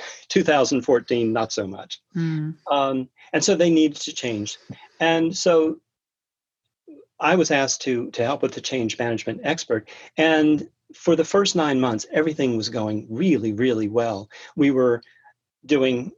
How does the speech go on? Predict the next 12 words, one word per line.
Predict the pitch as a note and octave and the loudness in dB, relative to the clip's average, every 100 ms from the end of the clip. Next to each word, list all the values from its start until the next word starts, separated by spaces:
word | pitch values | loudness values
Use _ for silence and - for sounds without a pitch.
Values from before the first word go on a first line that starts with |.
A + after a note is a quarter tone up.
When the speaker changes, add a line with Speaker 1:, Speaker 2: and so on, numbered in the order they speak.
| _ _ _ _ - D3 | _ _ _ _ -2 0
Speaker 1:
job | D#3 D#3+ | 2 2
number | D#3+ D3+ | 2 2
one, | B2+ A#2+ | 0 -2
we | A2+ A#2 | 0 0
were | A2+ - | -2 -4
communicating | A#2 A#2+ D#3+ F3 E3+ D#3 D3 C3+ | -2 2 2 2 2 2 2 0
to | A#2+ | -4
these | A2 G#2 - | -4 -6 -4
hundreds | E3 G#3 F#3+ | -2 -2 -2
of | C3 | -6
thousands | - A#2+ G#2+ - G#2+ | -6 -8 -6 -8 -10
of | A2+ | -12